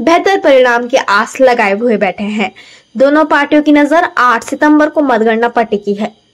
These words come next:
भाजपा और कांग्रेस दोनों पार्टियां अपनी जीत को लेकर आश्वस्त हैं। बागेश्वर उपचुनाव को लेकर भाजपा के प्रदेश प्रवक्ता वीरेंद्र बिष्ट का कहना है कि बागेश्वर का चुनाव उत्तराखंड राज्य के लिए महत्वपूर्ण है। सीएम धामी द्वारा राज्य में जन कल्याण,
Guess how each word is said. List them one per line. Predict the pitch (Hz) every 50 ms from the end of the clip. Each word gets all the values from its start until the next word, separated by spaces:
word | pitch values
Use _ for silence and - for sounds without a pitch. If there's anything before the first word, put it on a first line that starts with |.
| _ _
भाजपा | - 214 247 285 302 311 311 - 339 349
और | 349 339 - 302 311 311
कांग्रेस | 311 - 311 320 320 294 254 226 233 302 - - -
दोनों | 240 - - 294 302 311 311 302
पार्टियां | 302 269 233 220 208 - -
अपनी | - 233 - 247
जीत | 226 233 247 254 247
को | - 254
लेकर | 220 214 208 202 - 240 - -
आश्वस्त | - 185 196 202 - 226 233 254 254 - 269
हैं। | 240 262 269 - - - - - - - - _ _ 226
बागेश्वर | 220 240 262 311 302 370 392 370 415 403
उपचुनाव | 370 - - 320 302 302 294 294
को | 294 294
लेकर | 285 285 294 294 294 311 330
भाजपा | 277 277 277 269 254 254 254 277
के | 269 - 285 269
प्रदेश | - 240 233 220 226 226 233
प्रवक्ता | - - 269 269 311 311 - - 240 220 226 - - - - - _ _ 226
वीरेंद्र | 208 254 277 311 339 330 330 359 359
बिष्ट | 277 269 285 285 -
का | - 285 269
कहना | 269 - 254 269 254 262 277
है | 294 302 302 294
कि | 294 - 311 359 349 - - - - _ _ 233
बागेश्वर | 247 269 285 285 339 302 - 339 320
का | 320 320
चुनाव | 302 302 - 262 254 240 254 262 254
उत्तराखंड | - 247 254 254 269 269 262 269 277 254 240
राज्य | 247 226 220 214 - 240
के | 247 269
लिए | 269 262
महत्वपूर्ण | 240 240 214 - _ 208 202 - 240 262 254
है। | 254 - - - _ _ _ - _ _ -
सीएम | - - 359 359 359 349
धामी | 320 330 320 320 330
द्वारा | 302 285 320 302 285 262 254 294 285 - -
राज्य | 262 285 254 247 - 254 240
में | 240 233 233 220
जन | 240 277 302 294
कल्याण, | 294 294 269 262 247 240 240 254 269